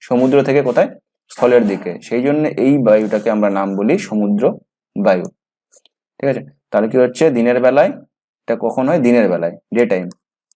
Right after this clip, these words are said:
ডে টাইম বা দিনের বেলায় হয় এটা আমাদের। সমুদ্র বায়ুটা দেখতে পাওয়া যায়। কি হয়? যে স-, জল অপেক্ষা স্থলের উপরের বায়ু তাড়াতাড়ি গরম হয়। তো হালকা, গরম বায়ু কি হচ্ছে? উপরের দিকে উঠে যাচ্ছে ওটা,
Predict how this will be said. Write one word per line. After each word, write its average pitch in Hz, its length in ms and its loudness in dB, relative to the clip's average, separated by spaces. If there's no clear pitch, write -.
ডে 107 120 0
টাইম 117 280 -2
বা 127 100 4
দিনের 104 340 2
বেলায় 90 220 0
হয় 92 200 -10
এটা - 160 -8
আমাদের। - 280 -10
সমুদ্র 110 360 2
বায়ুটা 95 220 2
দেখতে 95 260 -6
পাওয়া 90 200 -2
যায়। 90 180 -8
কি 113 180 -6
হয়? 156 140 0
যে 98 220 0
স-, 101 600 2
জল 113 200 6
অপেক্ষা 143 560 0
স্থলের 123 320 2
উপরের 135 300 0
বায়ু 135 220 2
তাড়াতাড়ি 123 380 0
গরম 127 300 0
হয়। 139 120 -6
তো 104 420 0
হালকা, 117 320 -2
গরম 123 300 2
বায়ু 143 180 2
কি 143 140 -2
হচ্ছে? 143 200 -4
উপরের 139 280 -2
দিকে 139 160 -4
উঠে 143 180 0
যাচ্ছে 143 280 0
ওটা, 147 200 0